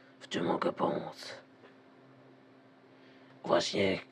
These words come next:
ob-, przyszłam obejrzeć, e, ochroniarza. Czy wszystko w porządku?" "Nie żyje też". "Aha,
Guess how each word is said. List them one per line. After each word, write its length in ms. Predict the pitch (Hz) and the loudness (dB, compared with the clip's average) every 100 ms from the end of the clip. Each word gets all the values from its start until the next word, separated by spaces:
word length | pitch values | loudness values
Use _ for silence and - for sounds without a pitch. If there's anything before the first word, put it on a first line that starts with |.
| - | 0
ob-, 400 | 110 - - - - | 0 0 -6 -8 -4
przyszłam 460 | - 113 - 117 120 | -2 0 2 2 4
obejrzeć, 640 | 139 127 117 87 104 - - - - - - | 4 8 6 6 0 0 -6 -16 -20 -4 4
e, 320 | 101 101 - | 6 8 6
ochroniarza. 840 | - - - - - - - - - - - | 2 0 0 0 0 0 -4 -8 -10 -20 -14
Czy 120 | - | -8
wszystko 480 | 87 120 - - - | -2 0 -2 -4 -4
w 60 | 117 | -2
porządku?" 640 | - 113 - 98 - - - - - - - - - - - - - - - - - - - - | 0 0 0 -4 -6 -10 -12 -16 -20 -20 -20 -20 -20 -20 -20 -20 -20 -20 -20 -20 -20 -20 -14 -4
"Nie 220 | 95 92 | 0 2
żyje 380 | - 76 - - | 2 2 0 0
też". 540 | - - - - - - - - - - - - - - - - - - - | -4 -2 -2 -4 -8 -18 -20 -20 -20 -20 -20 -20 -20 -20 -20 -20 -20 -16 -2
"Aha, 540 | - 85 85 82 - | 2 4 4 2 -4